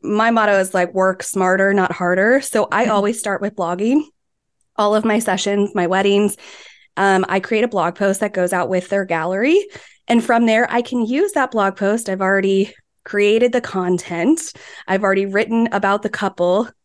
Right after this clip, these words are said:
Speaker 1: I can use those photos on social media. I don't have to sit there and say, "Hmm, okay, what do I need to write about?" Y-, I've already written it. Um, so that's kind of what people say repurposing content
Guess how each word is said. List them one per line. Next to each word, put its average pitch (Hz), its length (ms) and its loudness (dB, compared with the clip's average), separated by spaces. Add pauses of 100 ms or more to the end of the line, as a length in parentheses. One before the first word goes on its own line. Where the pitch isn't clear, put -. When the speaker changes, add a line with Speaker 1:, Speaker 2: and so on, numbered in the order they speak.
Speaker 1:
I 202 120 -2
can 226 160 -2
use 247 180 0
those 247 240 0
photos 208 300 0
on 226 140 2
social 208 280 -2
media. 190 380 0
I 185 80 2
don't 190 140 -2
have 202 120 -4
to 214 100 -4
sit 196 220 -6
there 190 380 0 (440)
and 202 120 -2
say, 233 140 0
"Hmm, 240 580 4 (100)
okay, 196 480 0 (120)
what 185 200 -2
do 220 140 2
I 233 80 2
need 269 200 2
to 285 180 2 (360)
write 339 160 2
about?" 233 380 2
Y-, - 120 -10
I've 208 220 -2
already 202 300 0
written 190 340 -2
it. 202 260 -4 (400)
Um, 202 460 4
so 226 160 0
that's 208 240 0
kind 214 280 0
of 196 220 0 (760)
what 226 280 0
people 220 240 0
say 208 160 0
repurposing 190 600 0
content 180 540 -2